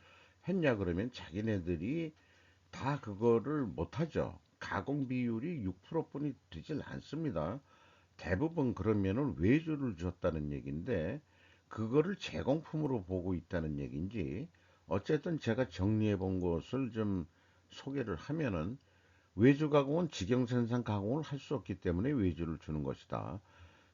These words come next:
직영 생산하는 제공품도 폭발적으로 증가하고 외주 가공비도 폭발적으로 증가한 것이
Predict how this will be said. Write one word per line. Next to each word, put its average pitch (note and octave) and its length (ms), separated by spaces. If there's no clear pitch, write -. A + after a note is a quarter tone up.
직영 C#3 380
생산하는 C#3 640
제공품도 F#2+ 1040
폭발적으로 C#3 800
증가하고 F#2+ 840
외주 A#2 500
가공비도 A2+ 640
폭발적으로 G#2+ 720
증가한 E2+ 440
것이 G#2+ 380